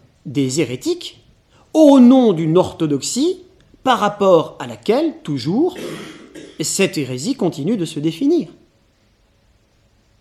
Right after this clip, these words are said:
En fait, à défaut de pouvoir éradiquer les égarés, les hérétiques, sans mettre à mal la paix, on ne leur fait tout bonnement plus la guerre. Nécessité fait loi.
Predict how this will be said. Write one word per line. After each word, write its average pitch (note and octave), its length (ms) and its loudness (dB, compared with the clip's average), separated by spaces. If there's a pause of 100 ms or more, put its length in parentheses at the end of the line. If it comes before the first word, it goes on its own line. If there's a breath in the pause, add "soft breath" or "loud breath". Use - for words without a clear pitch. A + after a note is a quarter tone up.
(1000 loud breath)
En C#4 80 0
fait, F4+ 300 0
à G#3 140 2
défaut C4 360 2
de G3 60 0
pouvoir C#4 960 0
éradiquer F#3+ 800 -2 (120)
les C#3 340 0
égarés, C3+ 420 0 (220)
les C#3 200 -6
hérétiques, A#2+ 460 -10 (880 soft breath)
sans C4 300 2
mettre E3+ 240 0
à E3 40 -2
mal D#3 260 -2
la B2 100 -8
paix, F4 400 -2 (1500 soft breath)
on F3 80 4
ne G3+ 100 8
leur E3+ 200 4
fait A#3 240 -4
tout A#3+ 140 -2
bonnement E3 340 0
plus A3 160 -2
la A#3 80 0
guerre. D3+ 260 -6 (1600)
Nécessité G#3 800 0
fait - 160 -4
loi. D#3+ 460 -6